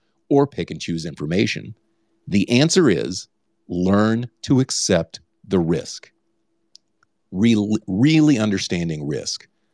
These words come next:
Other than the many issues surrounding responsibility that we discussed in chapter three, there isn't anything about trading that is more central to your, to your success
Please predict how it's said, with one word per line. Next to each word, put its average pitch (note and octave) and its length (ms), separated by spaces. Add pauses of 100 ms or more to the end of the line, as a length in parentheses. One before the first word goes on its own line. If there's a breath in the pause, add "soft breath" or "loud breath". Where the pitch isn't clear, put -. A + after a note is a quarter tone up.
(600)
Other G3 240
than A#3+ 160
the G#3 80
many A#2 400
issues F2 400
surrounding G2 520
responsibility E2+ 1000
that F2+ 180
we A2+ 80
discussed A2 400
in E2+ 80
chapter - 420
three, G#2+ 320 (440)
there B2+ 140
isn't A#3+ 240
anything C#3+ 380
about E2+ 240
trading D#2+ 500 (260)
that E3 100
is C3 120
more C3 320
central C3+ 420
to A#2+ 100
your, C3+ 200
to - 240
your B2+ 140
success - 640